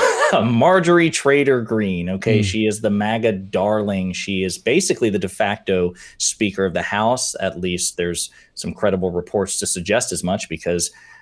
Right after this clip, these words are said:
Speaker 1: Kevin McCarthy desperately needs her support, her star power. She's a darling of Donald Trump. You know, there were some reports to suggest that he might consider her as a vice presidential candidate. Just imagine, I know, I know.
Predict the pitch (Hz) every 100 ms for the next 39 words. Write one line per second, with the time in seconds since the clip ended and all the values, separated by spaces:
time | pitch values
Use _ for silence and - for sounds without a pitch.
0 | _ - 98 104 98 107 104 92 - -
1 | 131 127 127 113 120 113 117 110 - 110
2 | 101 - 110 113 113 - 104 90 - -
3 | - - 104 107 - 110 110 110 113 -
4 | - - 101 98 107 110 113 117 110 95
5 | 107 110 107 - 107 110 113 117 95 95
6 | 92 135 170 - 196 208 - 160 151 -
7 | - 139 - 123 131 143 - 127 131 127
8 | 131 123 123 110 131 123 110 123 110 101
9 | 92 110 120 120 - 131 110 98 104 107
10 | 110 87 - 95 87 82 85 - - 95
11 | 101 107 104 113 117 110 104 104